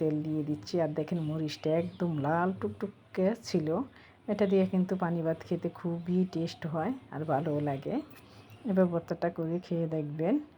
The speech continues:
এই যে দেখেন ভর্তাটা দেখে কিন্তু জিভে জল চলে আসে। আশা করি আপনাদেরও জল চলে আসবে বা খেতে ইচ্ছা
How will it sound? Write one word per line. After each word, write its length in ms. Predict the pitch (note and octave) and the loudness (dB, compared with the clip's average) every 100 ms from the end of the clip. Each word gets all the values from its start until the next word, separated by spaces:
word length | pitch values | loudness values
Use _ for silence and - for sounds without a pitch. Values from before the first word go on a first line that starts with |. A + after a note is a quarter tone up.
| - | -10
এই 40 | D#3+ | -6
যে 60 | D3+ | -4
দেখেন 260 | D3 - G3 C#4 - - - - - - | -4 -2 -4 -4 -8 -20 -20 -20 -10 -2
ভর্তাটা 360 | E3 F3+ E3+ D#3+ | 0 2 2 0
দেখে 180 | E3 E3+ E3 | 0 -2 -2
কিন্তু 260 | E3+ D#3 F3 E3 | -2 0 -2 0
জিভে 220 | E3 D#3 D3 | 0 0 4
জল 160 | D#3 E3 - | 4 2 0
চলে 180 | D3+ C#3+ B2+ | 0 0 -2
আসে। 220 | - E3 B3 C4+ - - - - | -2 0 0 -2 -14 -20 -20 -6
আশা 140 | F3 F#3 | 0 2
করি 160 | F3+ E3+ D#3+ | 4 2 2
আপনাদেরও 420 | E3 D3+ D#3 D#3+ D#3+ | 0 0 0 0 2
জল 140 | D#3 D3 | 0 0
চলে 200 | D#3 C#3+ C#3 | -2 0 0
আসবে 300 | C#3 D#3 D#3 C4 - - - - _ | -2 -2 0 0 -2 -14 -20 -20 _
বা 100 | E3 D3+ | -2 2
খেতে 200 | F3+ E3+ | 2 2
ইচ্ছা 300 | D#3+ - F3 | -2 -2 -4